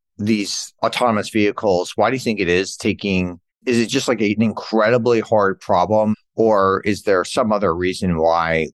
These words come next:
it has not yet fulfilled its promise?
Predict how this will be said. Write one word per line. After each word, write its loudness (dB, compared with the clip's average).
it -2
has -2
not -2
yet -2
fulfilled 0
its -4
promise? -4